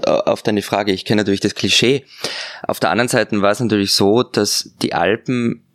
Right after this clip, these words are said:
historisch gesehen seit der Römerzeit oder auch schon davor immer Durchzugsregionen waren. Das heißt, die Leute in solchen Tälern kamen in Kontakt mit unterschiedlichsten Menschen.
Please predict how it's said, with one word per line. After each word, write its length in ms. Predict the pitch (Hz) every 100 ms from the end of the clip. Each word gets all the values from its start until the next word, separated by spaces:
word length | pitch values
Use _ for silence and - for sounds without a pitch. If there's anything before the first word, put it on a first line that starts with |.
| -
historisch 560 | 95 - 98 113 143
gesehen 760 | - 107 98 87 87 82 - 95
seit 260 | - 82
der 100 | -
Römerzeit 600 | 80 123 185 - 95 80
oder 180 | 82 -
auch 60 | 92
schon 180 | - 95
davor 280 | 90 107
immer 160 | 98 110
Durchzugsregionen 960 | - 131 - 120 - 101 90 85 82 80
waren. 180 | - -
Das 120 | 104
heißt, 140 | 98
die 60 | 95
Leute 400 | 90 87 135 135
in 260 | - 113
solchen 320 | 143 117 104 98
Tälern 320 | 104 117 107
kamen 260 | 98 95
in 80 | 117
Kontakt 420 | 92 - 104 -
mit 120 | 107 92
unterschiedlichsten 640 | 123 135 - 226 104 -
Menschen. 440 | 90 98 120 -